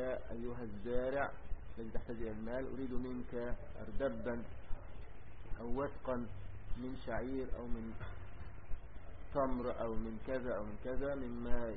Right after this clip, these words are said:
يسلم فيه في أول رجب القادم، في أول الصيف القادم، في أول كذا، ب-، وتسلمه لي في المكان الفلاني من النوع المصري مثلا،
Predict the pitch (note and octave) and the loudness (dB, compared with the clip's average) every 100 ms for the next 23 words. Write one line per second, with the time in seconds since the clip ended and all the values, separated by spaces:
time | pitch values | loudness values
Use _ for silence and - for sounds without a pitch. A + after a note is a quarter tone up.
0 | F#2+ - A#2 - A2 G#2+ C3 C#3+ D#3 D#3 | -4 0 0 0 -4 -4 -4 -2 2 2
1 | - - - - - - - - - - | 2 -4 -6 -6 -6 -4 0 0 2 0
2 | C#3 C#3+ D3+ D3 C3 B2+ C3+ B2+ A2+ G#2 | 2 2 4 4 2 4 2 2 2 2
3 | B2 A#2+ B2+ C3+ - A#2 A#2+ A#2+ A2+ - | 2 0 0 -2 -4 -4 0 0 2 2
4 | A2 G2+ - - B2 B2+ B2+ B2 A2+ G#2+ | 0 -4 -6 -2 -2 0 -4 -4 -2 0
5 | A#2 A2+ G#2 G2+ - - - - A#2+ A#2+ | 0 -2 -4 -4 -6 -6 -4 -2 2 2
6 | D3 D3+ - - - - - - - - | 2 -2 -6 -6 -6 -6 -6 -6 -6 -6
7 | - - - - - B2 C#3 C3+ C3 C3 | -6 0 0 2 -4 -2 2 2 4 2
8 | B2+ B2+ B2 B2 A#2+ A#2+ A#2+ A#2 A#2 A#2 | 2 0 0 0 0 0 2 2 2 2
9 | A2+ A2+ B2 B2 - C3+ C#3 C3 B2 B2 | 2 0 -2 -2 -4 -2 0 2 2 2
10 | C3 - A#2+ A#2+ B2 A2+ - A2+ A2 - | 2 0 -2 -2 -2 -2 -4 -4 0 0
11 | A#2+ A2 - G2 F#2 - - - - - | 0 -2 -4 -4 -4 -6 -4 -4 0 0
12 | - - - - - - - - - - | 0 -4 -6 -6 -6 -6 -6 -6 0 0
13 | - - A#3+ B2 B2 C3 B2+ A#2+ A#2+ A2+ | 0 -2 -2 0 2 2 2 2 2 2
14 | - G2 G2 F#2+ - | 2 -2 -4 -6 -6